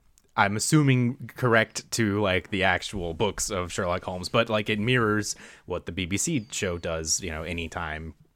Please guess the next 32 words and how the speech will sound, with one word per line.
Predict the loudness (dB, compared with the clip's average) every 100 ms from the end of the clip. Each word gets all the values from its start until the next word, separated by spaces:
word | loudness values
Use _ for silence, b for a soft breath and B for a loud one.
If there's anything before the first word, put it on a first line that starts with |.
| _
you | -10
know, | -8 -10 -14 _ _ _ -6
uh, | -4 -4 -6 -8
Sherlock | -2 0 0
has | -2 -4
a |
breakthrough | -4 -4 -4 -6
on | -6
a | -4
case | -4 -4 -4
or |
whatever. | -4 -4 -4
It's | -6
like, | -2
bust | 2 2 4
in | 2
the |
door, | 4 4 4 2 B B B
wearing | 2 6 6 4
a |
wacky | 4 4 4 2
outfit, | 0 0 -2 -4
you | -2
don't | -2
know | 0
what | 0 0
that's | 0 -2
about, | -2 -2 0
has | 2 2
a | 2
gun, | 4 2 2 -2 -8 B B -6
um, | -4 -4 -6